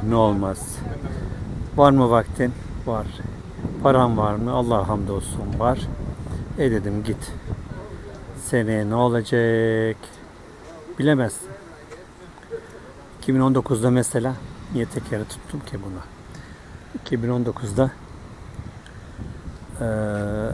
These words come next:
biliyorsunuz, izleyenler biliyor. Belgrad'da hanım rahatsızlanmıştı. Bunu uçağa bindirip gönderdim. Ben iyi ki devam etmişim.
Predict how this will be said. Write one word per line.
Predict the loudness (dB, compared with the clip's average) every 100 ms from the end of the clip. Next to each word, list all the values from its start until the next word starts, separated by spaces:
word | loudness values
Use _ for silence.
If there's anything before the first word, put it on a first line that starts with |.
| -6 -8 -10 -6
biliyorsunuz, | 0 4 2 2 -2 -2 -2
izleyenler | -2 0 0 2 2 2
biliyor. | 0 0 0 -2 -8 -12 -12 -14 -18 -20 -20 -20 -20 -20 -18 -14 -10 -4 -2 -2 -2 -4 -6 2
Belgrad'da | 4 6 4 4 0 0
hanım | 0 2
rahatsızlanmıştı. | 2 2 0 2 2 2 -2 -2 -2 -4 -8 -8 -6
Bunu | -4
uçağa | -2 0 2 2
bindirip | 0 0 0 -2 -4 -4 -2 -2 -4 -6 -4 -4 -6 -10 2
gönderdim. | 2 4 4 2 0 -2 -4 -6 -6 -6 -2
Ben | -2 2
iyi | 2 4
ki | 4 8
devam | 10 10 8
etmişim. | 4 4 4